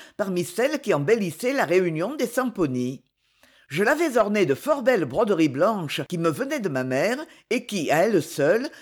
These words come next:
lui donnaient un aspect d'élégance distraite, car, par ailleurs, la façon en était très simple.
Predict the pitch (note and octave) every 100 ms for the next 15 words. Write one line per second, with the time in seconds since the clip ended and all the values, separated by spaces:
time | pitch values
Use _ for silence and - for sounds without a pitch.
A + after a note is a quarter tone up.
0 | - F3+ F3+ E3+ E3 C4 D#4 F#3 D#3+ F#3+
1 | D#3 A3 G3+ F3+ D#3+ - B2+ G#3 A3 -
2 | C#3+ F#3 A3+ C#4+ - _ - A#3 - -
3 | A#3+ D3 C3+ E3+ B3+ - - F#3 G3 F3
4 | - G#3 D#4 C4+ E3 D#3+ C4+ - G3 -
5 | C#3+ A#2+ A#2+ - C3